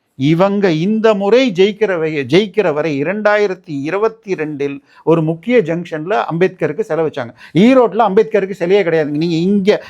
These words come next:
மெட்ராஸ்ல நீங்க எங்க போய் ஒரு அஞ்சு கிலோமீட்டர் சர்க்கிள் அடிச்சீங்கன்னா ஐம்பது சிலை எடுக்கலாம். ஈரோட்டு சிட்டிக்குள்ள திமுக வரும் வரை இது ஈவேரா மண்ணு, நாங்க அம்பேத்கரை விட மாட்டோம்னு தடுத்து வச்சாங்க.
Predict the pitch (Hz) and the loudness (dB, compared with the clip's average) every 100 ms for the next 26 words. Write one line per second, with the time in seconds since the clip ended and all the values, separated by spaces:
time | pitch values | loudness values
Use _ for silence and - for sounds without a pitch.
0 | - 170 196 262 226 240 226 190 156 196 | -4 -2 2 2 2 0 -2 -2 0 0
1 | 262 254 247 208 220 175 147 185 - 196 | 2 0 0 2 0 2 0 -2 -4 -2
2 | 185 220 220 220 240 254 214 196 190 226 | 0 0 0 0 2 2 2 2 -2 0
3 | 208 170 175 165 220 175 202 208 180 208 | 0 0 -6 -4 -4 0 0 0 0 -2
4 | 151 123 - _ _ _ - 165 226 254 | -2 -8 -16 _ _ _ -4 2 4 4
5 | 254 202 196 - 208 262 175 151 131 135 | 4 2 -6 -8 -4 -4 -2 -2 -2 -4
6 | - _ _ 131 196 240 254 226 214 180 | -6 _ _ -6 0 4 4 2 0 0
7 | 147 196 226 180 233 180 170 160 175 226 | 2 0 0 0 0 -2 -2 -2 -2 0
8 | 226 214 185 160 180 226 175 147 147 175 | 0 2 -2 -6 -8 -8 -4 -4 -2 0
9 | 214 - 180 139 151 190 170 - 165 190 | 0 0 0 0 -4 -8 -10 -10 -12 -12
10 | 139 143 135 - 110 | -12 -12 -14 -12 -16